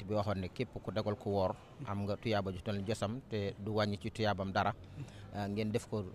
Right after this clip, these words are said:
lu tollook fanweeri fan ci weeru koor wi, loolu seenu pay yàlla rek moo xam ne muy toll. Boo gisee itam daayira Ansaar Din sol ay dàllam ñëw wuy si woote bi,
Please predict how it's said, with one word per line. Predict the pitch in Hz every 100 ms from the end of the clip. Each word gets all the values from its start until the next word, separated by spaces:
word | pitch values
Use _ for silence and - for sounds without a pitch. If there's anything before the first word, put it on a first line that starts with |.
| 95
lu | 101
tollook | 110 110 95
fanweeri | 113 110 107
fan | 107 101
ci | 101
weeru | 107 98
koor | 107 90
wi, | 95 - - 123 - -
loolu | 98 98
seenu | 113 101
pay | 95 98
yàlla | 98 98
rek | 95 -
moo | 95
xam | 92
ne | 92
muy | 95
toll. | - 90 80 - 139 110 - - - -
Boo | 120
gisee | 120 123
itam | 123 120
daayira | 113 120 101
Ansaar | 117 113
Din | 107 107
sol | - 127 -
ay | 110
dàllam | 113 107 104
ñëw | 107
wuy | 101 123
si | 123 123
woote | 123 113
bi, | 95